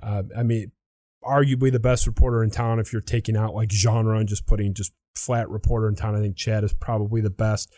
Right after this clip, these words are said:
You and Tony Paul do great work. Tony's done incredible, exhaustive investigative work, particularly with Michigan State and a number of issues.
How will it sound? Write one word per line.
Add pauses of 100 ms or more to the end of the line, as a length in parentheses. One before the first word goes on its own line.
(360)
You
and
Tony
Paul
do
great
work.
Tony's
done
incredible,
exhaustive
investigative
work,
particularly
with
Michigan
State
and
a
number
of
issues.